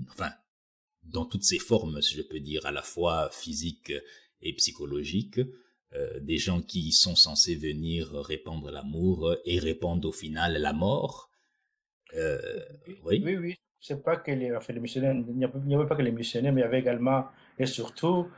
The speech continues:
Speaker 2: euh, les administratifs, ce qu'on appelle les administratifs. Vous savez qu'il y avait ici en Belgique, euh, une école qu'on a à Anvers,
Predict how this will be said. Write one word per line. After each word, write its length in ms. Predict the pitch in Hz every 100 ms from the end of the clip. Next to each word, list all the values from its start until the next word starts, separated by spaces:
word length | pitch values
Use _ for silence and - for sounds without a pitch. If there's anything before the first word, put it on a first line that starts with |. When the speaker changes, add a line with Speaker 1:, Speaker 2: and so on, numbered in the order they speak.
| - -
Speaker 2:
euh, 520 | 117 117 117 113 113
les 160 | 117 120
administratifs, 800 | 120 123 - 120 - 180 180 -
ce 80 | -
qu'on 100 | 135
appelle 180 | 127 131
les 80 | 120
administratifs. 520 | 110 113 107 156 143
Vous 80 | 156
savez 280 | 143 143 147
qu'il 240 | 151 135 - - -
y 40 | 139
avait 280 | 135 151
ici 200 | 143 -
en 100 | 147
Belgique, 520 | 135 123 117 135 139 123
euh, 260 | 113 110 107 _ - - -
une 140 | 139
école 360 | 131 254 147 143
qu'on 120 | 120
a 40 | 113
à 640 | 113 113 110 117 117 113
Anvers, 300 | 110 135 151